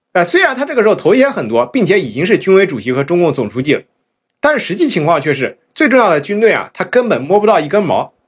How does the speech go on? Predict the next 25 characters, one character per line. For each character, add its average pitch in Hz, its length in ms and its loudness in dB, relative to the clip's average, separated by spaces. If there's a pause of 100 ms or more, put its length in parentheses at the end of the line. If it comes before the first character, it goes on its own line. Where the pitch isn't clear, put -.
(240)
因 285 160 -2
为 330 100 2
军 311 220 -4
队 320 160 2
这 185 80 0
个 190 100 0
庙 226 240 0
里 117 140 -6
啊， 104 100 -6
这 185 140 -4
时 180 60 4
候 175 60 2
蹲 220 240 0
着 180 140 2
两 127 260 -4
位 165 120 0
真 226 200 0
神， 117 220 -8 (480)
他 - 100 -4
们 226 80 0
就 196 140 2
是 160 240 -2 (260)
杨 151 220 0
尚 220 160 0
昆、 240 240 -2